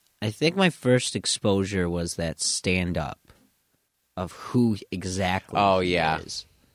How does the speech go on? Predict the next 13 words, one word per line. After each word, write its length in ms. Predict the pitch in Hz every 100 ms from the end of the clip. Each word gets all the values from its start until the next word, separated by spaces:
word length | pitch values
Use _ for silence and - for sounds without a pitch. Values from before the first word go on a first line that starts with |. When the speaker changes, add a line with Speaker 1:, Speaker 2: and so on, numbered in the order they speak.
| _ _ - - 95 -
Speaker 1:
And 240 | 104 104
then 300 | 104 104 98 -
I 80 | 95
think 280 | - 120 -
through 200 | 107 95
that 320 | 95 98 95 -
I 80 |
found 320 | 90 90 90 -
his 180 | 98
music, 800 | 85 87 87 85 85 80 - - -
and 240 | 85 82
then, 500 | 80 76 80 78 - - _ -
yeah. 300 | - -